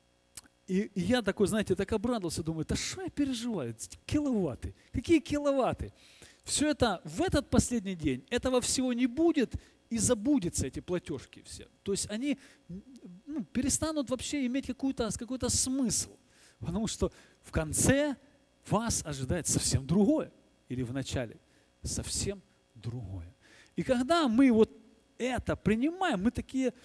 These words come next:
радуемся. Почему мы радуемся? Потому что вот мы знаем финал,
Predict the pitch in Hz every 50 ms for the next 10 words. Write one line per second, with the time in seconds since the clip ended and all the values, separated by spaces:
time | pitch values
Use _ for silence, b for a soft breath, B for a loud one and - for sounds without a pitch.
0 | b b b _ 131 127 _ _ - 123 240 330 392 392 302 175 165 131 120 -
1 | 82 - - _ _ _ _ _ _ _ _ _ _ 202 - - 277 294 277 233
2 | 208 185 165 151 143 131 - - 160 175 226 240 - - 262 226 208 190 196 -
3 | - 208 220 185 214 262 277 277 247 B B B B - 113 254 277 277 302 330
4 | 339 320 214 143 98